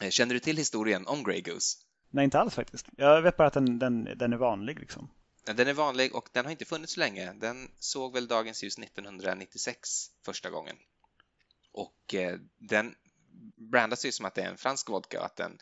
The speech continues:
Speaker 1: är tillverkad i Frankrike och gjord på franskt vete och från ett speciellt fält och, och sådär. Och allt det där är förvisso sant, men, eh, det är en i högsta grad amerikansk idé, en Grey Goose.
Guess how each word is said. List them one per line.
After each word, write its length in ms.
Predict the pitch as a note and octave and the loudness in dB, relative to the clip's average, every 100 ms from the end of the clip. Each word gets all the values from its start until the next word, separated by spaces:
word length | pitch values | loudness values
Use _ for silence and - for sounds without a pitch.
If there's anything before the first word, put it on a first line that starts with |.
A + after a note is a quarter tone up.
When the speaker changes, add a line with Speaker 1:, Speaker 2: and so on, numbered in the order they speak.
| - - - - | -16 -14 -14 -16
Speaker 1:
är 60 | - | -6
tillverkad 400 | G#2+ F2 - F2 | -4 -2 -2 -4
i 40 | |
Frankrike 580 | - E2+ - - F2 F2+ | -4 -8 -6 -6 -4 -4
och 280 | F2+ F2 D#2+ - | -4 -6 -8 -12
gjord 260 | G2 F#2 | -10 -10
på 260 | - F2+ - | -6 -4 -4
franskt 480 | - G2+ G2+ - - | -2 -2 -2 -6 -6
vete 640 | G2 F#2 - - F#2 F2+ - - - - _ | -2 -2 -4 -4 -2 -2 -8 -20 -20 -20 _
och 580 | - F#2 E2+ E2+ E2+ E2+ | -12 -10 -6 -4 -4 -6
från 200 | F#2 E2+ | -8 -6
ett 200 | - - | -8 -10
speciellt 420 | - G2 F2 E2+ | -12 -4 -4 -4
fält 420 | - E2+ F2 - | -2 -2 -2 -6
och, 300 | F#2+ F#2+ - | -10 -10 -10
och 100 | F#2+ | -12
sådär. 340 | - G1+ G1+ G1+ G1+ | -10 -6 -4 -4 -8
Och 340 | - G1+ G1+ G1+ - _ _ _ _ _ _ _ _ | -14 -8 -8 -8 -12 _ _ _ _ _ _ _ _
allt 260 | - G#2+ G#2 | 0 0 2
det 60 | F#2+ | 0
där 80 | |
är 120 | F#2+ F#2+ | 0 0
förvisso 420 | F#2+ G2+ - G2 | -8 -8 -8 -6
sant, 600 | - - G2+ F#2 E2+ - | -4 -2 -2 -6 -16 -16
men, 520 | G2 G2 G2 F#2+ F#2+ | -6 -2 -2 -4 -10
eh, 300 | F#2 F2+ F#2+ - | -8 -6 -8 -8
det 200 | G#2 G#2 | -4 -2
är 60 | |
en 160 | G2+ G2+ _ _ - - - | -2 -8 _ _ -20 -16 -6
i 120 | A2 | -6
högsta 380 | - B2+ - C3+ | -4 -6 -2 0
grad 200 | G2 F#2 | 0 0
amerikansk 640 | - F#2+ F#2 - F2 F2 - | -4 -10 -10 -8 -8 -8 -8
idé, 460 | A#2 A#2+ C3+ - - _ - | -8 0 0 0 -6 _ -18
en 100 | G2 | -6
Grey 240 | F#2 F2 | -4 -2
Goose. 360 | F2 D#2+ - | -4 -6 -4